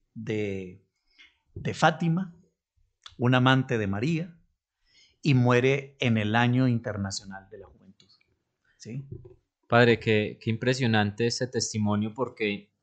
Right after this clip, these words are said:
Speaker 2: hoy los jóvenes siempre procuramos a pensar solo en nosotros mismos, pero no a pensar hacer experiencias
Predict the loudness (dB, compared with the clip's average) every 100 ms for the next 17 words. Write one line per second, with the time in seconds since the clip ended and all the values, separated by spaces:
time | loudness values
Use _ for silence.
0 | _ -4 -2 -2 0 0 0 -6 -10 -16
1 | _ _ _ _ -14 -2 -2 0 -2 0
2 | -2 -2 2 2 2 -2 -4 -4 -2 0
3 | -2 -2 -2 -2 -4 -6 -6 -4 -4 -6
4 | -8 -8 -8 -10 -8 -6 -6 -8 -12 -4
5 | -2 0 0 0 -4 -8 -10 -12 _